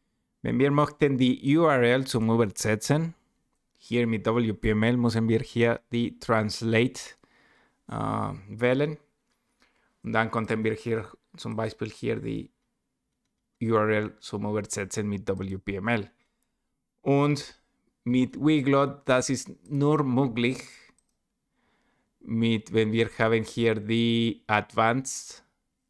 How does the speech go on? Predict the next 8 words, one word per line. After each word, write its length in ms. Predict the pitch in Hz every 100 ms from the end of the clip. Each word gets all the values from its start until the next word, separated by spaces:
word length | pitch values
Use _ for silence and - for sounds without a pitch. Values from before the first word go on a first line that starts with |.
| _ _ _
Plan. 360 | - 139 165 165 _ _ _ _ _ _ _ _ _ _ -
Mit, 340 | - 107 101
ich 160 | 101 -
habe 140 | 110
hier 220 | 101 110
die 260 | 104 104 101
Starter 400 | - 113 113 123
Plan 480 | 120 127 131 131